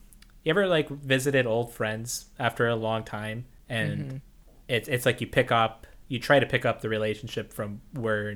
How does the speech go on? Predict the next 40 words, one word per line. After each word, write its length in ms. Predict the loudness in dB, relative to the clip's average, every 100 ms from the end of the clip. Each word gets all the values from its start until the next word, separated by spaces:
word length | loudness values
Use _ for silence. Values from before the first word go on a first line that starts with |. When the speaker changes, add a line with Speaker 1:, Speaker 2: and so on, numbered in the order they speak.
| -10
Speaker 1:
when 220 | -4 -4 -2
you 80 |
used 220 | -6 -6 -4
to 60 |
know 120 | -4
each 120 | -2 -2
other? 240 | -4 -6 -14 -12
Speaker 2:
Yeah. 220 | -8 -8 -8 -20 -10
Speaker 1:
So 160 | -2 0
he's 280 | 2 0 -2
kind 240 | 0 0
of 120 | 2
doing 300 | 2 2 0
that, 360 | -2 -2 -4 -6
and 140 | -8 -6
he's 160 | -2
not 160 | 0 2
really 260 | 2 2 0
able 160 | 0
to 120 | -2 -4
engage 680 | -4 -2 -2 -2 -8 -14 -12
with 120 | -12 -10
the 60 |
fact 280 | -4 -2 -2
that 100 | -8 -16 -20 -8
his 160 | -8
friend 440 | -4 4 4 4 -2
is 220 | -8 -10 -12
now 500 | -4 -2 -2 -6 -10 -16 -10
married 540 | -2 2 4 2 2
and 140 | -2 -2
has 180 | -6
kids. 500 | -6 -2 -2 -2 -6 -8
Like, 100 | 0
he 80 |
doesn't 320 | 4 6 4 2
like 220 | 0 -2
the 80 | -6
wife 280 | -6 -8
character. 440 | -10 -18 -18 -20